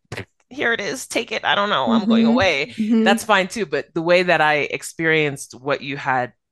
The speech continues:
Speaker 1: written, just, it just felt very deep. It felt very, and I love the interpretation, 'cause that's not something that we touched on, but I think this is where the, coming back to,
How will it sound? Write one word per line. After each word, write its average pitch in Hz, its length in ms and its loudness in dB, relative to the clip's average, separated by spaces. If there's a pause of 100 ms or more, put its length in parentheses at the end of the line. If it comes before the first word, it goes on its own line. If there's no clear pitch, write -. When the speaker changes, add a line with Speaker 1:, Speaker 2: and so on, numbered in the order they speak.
(140)
Speaker 1:
written, 135 480 -2
just, 202 240 -6
it 247 160 -4
just 262 240 -10
felt 220 260 -2
very 170 240 -2
deep. 202 380 -14
It 147 120 -6
felt 151 360 -6
very, 147 380 -6 (220)
and 196 140 0
I 190 40 4
love 208 260 2
the 302 100 -2
interpretation, 147 720 -8
'cause 156 120 -6
that's 170 160 0
not - 120 -6
something 196 220 -4
that 143 120 -4
we 131 100 -12
touched - 340 -8
on, 117 180 -6
but 120 220 -4 (320)
I 165 100 -2
think 185 240 -4
this 170 160 -4
is 165 160 -8
where 143 460 0 (140)
the, 131 300 -2 (720)
coming 180 260 0
back 156 300 0
to, 139 520 -8